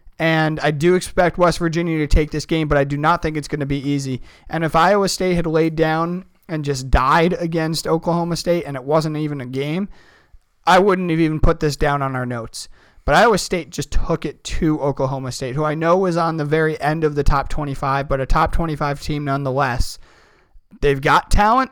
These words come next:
They're going home. That's a tough place to play. Like you said, who has West Virginia played? Well, now they're about to play a team that, you know, ranking-wise is not really worth noting, but they're,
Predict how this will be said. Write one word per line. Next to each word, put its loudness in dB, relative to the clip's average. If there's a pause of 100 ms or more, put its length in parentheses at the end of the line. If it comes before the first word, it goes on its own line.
They're 0
going 0
home. 2
That's -4
a -6
tough -4
place -4
to -8
play. 6 (960)
Like 0
you -2
said, 0
who 0
has -2
West -4
Virginia -8
played? 2 (260)
Well, -4
now 6
they're 0
about 2
to -6
play 2
a -2
team -4
that, 2 (320)
you 0
know, 4 (560)
ranking-wise 2
is -2
not 0 (220)
really 4
worth 2
noting, 0
but 2 (420)
they're, 4